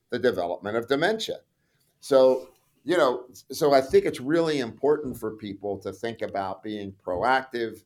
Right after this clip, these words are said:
measuring these kind of things so that you can find out, "Hey, what's the quality of the cholesterol I have? Do I have many of the risks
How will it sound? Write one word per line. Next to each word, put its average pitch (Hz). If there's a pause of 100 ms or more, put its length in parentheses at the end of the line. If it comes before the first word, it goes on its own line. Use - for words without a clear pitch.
measuring 123
these 98
kind 90
of 87
things 87 (440)
so 131
that 120
you 123
can 117
find 131
out, 190
"Hey, 143
what's 180
the 165
quality 127
of 104
the 104
cholesterol 101
I 85
have? 85
Do 147
I 190
have 190
many 120
of 101
the 101
risks 98